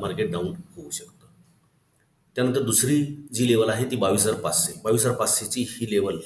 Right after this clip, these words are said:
मार्क करून घ्यायची आपल्या चार्टवर. इथून मार्केट डाऊन होऊ शकतं किंवा इथूनच मार्केट अपला सुद्धा जाऊ शकतं. तर या पद्धतीनं निफ्टीच्या या दोन लेवल बावीस हजार सहाशे पंच्याहत्तर आणि बावीस हजार पाचशे आपल्या चार्टवर मार्क करून घ्या.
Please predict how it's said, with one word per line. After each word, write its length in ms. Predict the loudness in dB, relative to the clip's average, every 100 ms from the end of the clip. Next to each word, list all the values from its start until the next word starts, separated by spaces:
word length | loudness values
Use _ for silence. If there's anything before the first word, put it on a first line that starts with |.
| -14 _
मार्क 200 | -6 -4
करून 140 | -4
घ्यायची 240 | -4 -2 -2
आपल्या 240 | -2 -4
चार्टवर. 400 | -2 -4 -2 -2
इथून 240 | -2 -6 -8
मार्केट 300 | -6 -8 -4
डाऊन 220 | -2 -2
होऊ 140 | -2
शकतं 340 | -2 -4 -8 -10
किंवा 220 | -4 -4
इथूनच 340 | -4 -6 -8 -8
मार्केट 360 | -10 -12 -12
अपला 220 | -12 -10
सुद्धा 280 | -12 -12 -18 -18 _ _ _ _ _ _ _
जाऊ 260 | -8 -6 -6
शकतं. 360 | -8 -12 _ _ _ _ _ _ _ _ -20 _ _ -2
तर 200 | 0 0 -2
या 120 | 0
पद्धतीनं 480 | 2 2 2 2 2
निफ्टीच्या 500 | 2 0 -2 0 2
या 140 | 2 0
दोन 220 | 2 0
लेवल 320 | 2 0 -2
बावीस 220 | -2 -2 0
हजार 140 | 0
सहाशे 280 | 0 -2 -2
पंच्याहत्तर 580 | -4 -4 -4 -4 -6 -6
आणि 100 | -6
बावीस 280 | -4 -2 -2
हजार 120 | -4
पाचशे 280 | -4 -2 -2
आपल्या 240 | -2 -4 -6
चार्टवर 420 | -4 -4 -4 -6 -8 -20 -6
मार्क 260 | -4 -2
करून 180 | 0 0
घ्या. 160 | 0